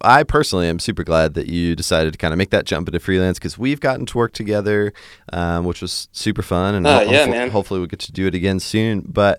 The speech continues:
Speaker 2: Yes.
Speaker 1: uh, and, and you've had some pretty fantastic opportunities. Let's, uh, you just recently did the kind of, like, opening graphics package for Reddit's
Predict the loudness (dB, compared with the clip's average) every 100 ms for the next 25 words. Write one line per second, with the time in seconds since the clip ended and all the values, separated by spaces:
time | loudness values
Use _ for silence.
0 | -2 -2 4 4 4 0 0 -2 -2 -2
1 | -2 -2 2 4 4 0 -18 _ -20 -8
2 | -4 -2 -4 -4 -2 -2 -2 0 0 -2
3 | 0 0 0 -6 -4 -2 -2 -2 -2 -2
4 | -4 -8 -12 -20 -20 -8 -2 0 0 -2
5 | -2 -4 -2 -2 -2 -2 -2 -2 -2 -4
6 | 0 4 4 4 2 -4 -12 -20 -6 -6
7 | -2 -4 -2 -2 -4 -8 -12 -8 -8 0
8 | 0 2 -2 -2 -2 -4 -6 -8 -6 2
9 | 2 2 -4 -8 -4 -4 -2 -6 -6 -10
10 | -4 -2 0 0 0 0 0 0 2 -2
11 | -6